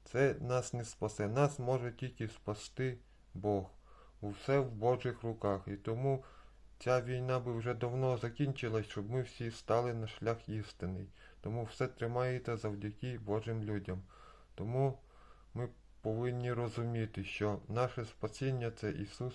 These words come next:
Христос. І тільки Він нас веде до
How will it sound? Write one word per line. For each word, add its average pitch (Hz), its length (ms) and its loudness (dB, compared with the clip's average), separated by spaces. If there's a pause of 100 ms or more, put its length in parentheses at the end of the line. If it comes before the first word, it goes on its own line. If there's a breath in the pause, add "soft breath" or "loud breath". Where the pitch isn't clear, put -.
(140)
Христос. 92 540 -2 (1000 loud breath)
І 104 80 -6
тільки 127 480 -2
Він 131 220 2
нас 123 240 -2
веде 110 320 2
до 113 300 2